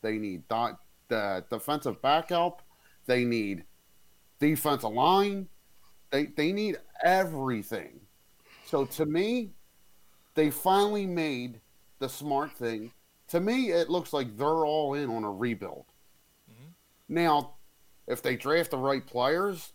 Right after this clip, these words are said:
Speaker 1: that's a different, that, that could be a whole different show for us. But, like, to me, like, I, I, I like this.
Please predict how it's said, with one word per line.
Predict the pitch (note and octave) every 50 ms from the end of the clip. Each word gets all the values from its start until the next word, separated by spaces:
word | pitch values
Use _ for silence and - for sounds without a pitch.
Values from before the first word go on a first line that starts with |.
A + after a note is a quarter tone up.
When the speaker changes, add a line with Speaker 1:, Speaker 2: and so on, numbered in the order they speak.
| _ -
Speaker 1:
that's | A#2 B2 B2+ -
a | B2+
different, | A2+ - C#3 C3 - B2+ A#2 - - - -
that, | C3+ B2 -
that | C3 C3 B2+ -
could | D3+ D3
be | C#3+ D#3
a | D3 B2
whole | A2 - C#3 C#3 C3+ B2
different | - C#3+ C3 - B2 A#2 G#2
show | - - C#3+ C#3+ C3 A#2 G2
for | - - G2 F#2+
us. | E2+ - - - - - - - _ _ _ _ _ _ _ _ _ _ _ _ _ _ _ _ _ _ _ -
But, | - A#2+ A2 - - - - - - _ _ _ _ _ _ _ _ _ _ _ _ _ _ _ _ _ _ D3+ C3+
like, | B2+ B2+ A#2+ -
to | - D#3
me, | C#3+ - - C3
like, | C3+ A#2 C3+ - -
I, | - C3 D3+ F3+ F#3
I, | - C2+ F2 D#2 - - - - _ - - - -
I | - C3 D#3 F3+
like | F3+ F3 E3 F#3 G3 F3+ D3 -
this. | - G#2 E2 - - - - - -